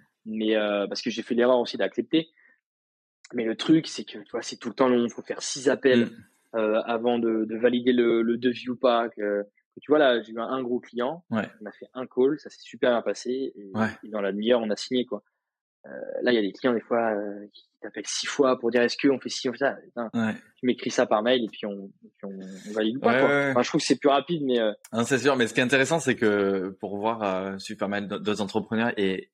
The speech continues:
Speaker 2: vraiment, c'est dans toutes les, donc que ce soit dans tous les pays, euh, anglophones, même en Asie, c'est vraiment, je pense que c'est un truc
Speaker 1: <laughs>
Speaker 2: universel. Je pense que c'est presque un, un cas sociologique humain. <laughs>
Speaker 1: Ouais.
Speaker 2: Que, genre, c'est, c'est toujours ça,
Speaker 1: Complètement.
Speaker 2: quoi. Mais, euh,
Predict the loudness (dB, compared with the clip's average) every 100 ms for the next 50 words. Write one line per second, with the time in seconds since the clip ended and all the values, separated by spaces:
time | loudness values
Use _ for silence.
0 | _ -2 0 0 -2 -2 -2 -6 -8 -4
1 | -4 -2 -2 2 0 0 -4 -4 -4 -2
2 | -4 0 0 2 0 0 0 0 0 0
3 | 0 -4 -4 -4 -4 -4 -2 -2 -2 -6
4 | -6 -6 -10 -4 -2 0 0 0 -2 -2
5 | 0 2 2 2 2 4 2 2 2 2
6 | -2 -12 -10 -8 -4 -4 -2 -8 -6 -4
7 | -2 0 -2 0 0 2 -2 -4 -6 0
8 | 0 -2 _ -20 -20 _ -20 -20 -20 _
9 | -20 -20 _ 2 4 4 4 4 4 4
10 | 4 2 0 -2 -4 -6 -8 -8 -10 -12
11 | -16 -10 -10 -6 -8 -4 -4 0 0 2
12 | 0 0 0 0 2 0 -2